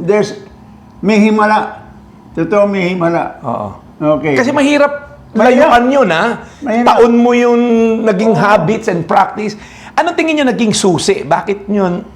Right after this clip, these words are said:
Speaker 2: natalikuran?
Speaker 1: Ah, Jesus is the answer. Ayan. Nung una kong attend, eto na lang. Nung
Speaker 2: Okay.
Speaker 1: una kong attend, sa garahe pa noon eh.
Speaker 2: Ah, ah.
Speaker 1: Home, home church.
Speaker 2: Oo.
Speaker 1: Garahe pa. Ang ingay.
Speaker 2: Oo.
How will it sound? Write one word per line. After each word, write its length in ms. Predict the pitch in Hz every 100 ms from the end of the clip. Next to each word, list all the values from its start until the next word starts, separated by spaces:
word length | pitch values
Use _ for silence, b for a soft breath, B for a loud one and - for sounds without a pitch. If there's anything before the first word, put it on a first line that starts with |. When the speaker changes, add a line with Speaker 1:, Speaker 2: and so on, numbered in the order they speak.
| -
Speaker 2:
natalikuran? 960 | 156 156 160 156 151 196 127 139 113 107 - B B B -
Speaker 1:
Ah, 120 | -
Jesus 400 | 127 180 180 196 -
is 220 | 165 123
the 120 | 135
answer. 440 | 117 104 - 98 85 76 64 - - - - - - - -
Ayan. 540 | 113 113 120 101 82 - - -
Nung 160 | - 165 233
una 260 | 247 240
kong 160 | 240 240
attend, 480 | 233 233 165 127 107 -
eto 240 | 123 135
na 120 | 147 143
lang. 180 | 117 101 -
Nung 160 | 113
Speaker 2:
Okay. 140 | 180 185
Speaker 1:
una 80 | 196
kong 200 | 208 196
attend, 260 | 185 170
sa 120 | 165 135
garahe 380 | 143 143 135 135
pa 120 | 131
noon 220 | 127 151 110
eh. 80 | 104
Speaker 2:
Ah, 80 | - 110
ah. 80 | -
Speaker 1:
Home, 300 | 139 123 -
home 260 | 139 131 127
church. 360 | 160 120 - -
Speaker 2:
Oo. 280 | 113 113 104 - - - - -
Speaker 1:
Garahe 400 | 147 135 127 117
pa. 180 | 110 101 - - - - - - - -
Ang 140 | 175
ingay. 480 | 233 220 208 208 254 214 - - -
Speaker 2:
Oo. 260 | 123 113